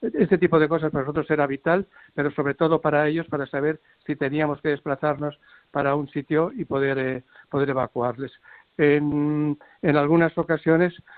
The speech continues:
también hicimos alguna evacuación, una, una muy bonita de, de, eh, unos, eh, misioneros,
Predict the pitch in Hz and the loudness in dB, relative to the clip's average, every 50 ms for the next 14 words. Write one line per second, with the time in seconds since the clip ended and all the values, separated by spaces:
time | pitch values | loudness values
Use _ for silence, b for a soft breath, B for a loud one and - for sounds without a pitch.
0 | b b _ - 139 139 143 151 151 151 160 160 - - - _ _ _ 330 269 | b b _ -2 -2 0 2 2 2 2 2 0 -2 -6 -12 _ _ _ -4 -2
1 | 170 151 - - 170 156 151 160 151 - - - - _ _ - - 151 147 165 | -2 -2 0 2 4 4 4 4 0 -2 -8 -14 -14 _ _ -4 -2 0 4 4
2 | 185 180 180 165 151 156 156 147 - - 151 139 - - 175 170 175 175 - b | 4 4 4 2 2 0 -2 -2 0 -2 -4 -4 -2 -2 -2 -2 -2 -4 -8 b
3 | b b b b b b _ 180 170 165 160 156 220 175 196 240 208 175 170 160 | b b b b b b _ 2 2 4 2 0 -4 -8 -6 -2 0 0 2 2
4 | 156 160 165 160 160 165 156 156 156 156 151 151 151 156 156 160 151 - - 165 | 0 0 -2 -4 -4 -4 -4 -4 -4 -4 -4 -4 -4 -4 -4 -4 -4 -4 -2 -2
5 | 170 175 180 175 156 147 147 - b b b b _ - 175 139 151 147 147 151 | -2 -2 -2 -2 -4 -4 -4 -6 b b b b _ -12 -6 -2 0 0 0 0
6 | 175 - 226 160 156 - 254 185 160 160 156 151 151 143 143 - 165 147 139 143 | -2 -2 -2 -2 -2 -2 -2 -2 -2 0 0 0 0 -2 -2 -2 -2 0 0 0
7 | 151 147 143 147 147 143 - - 156 151 165 180 180 185 202 202 196 - _ _ | 0 0 0 -2 -2 -2 0 0 2 4 6 4 4 4 2 0 -2 -6 _ _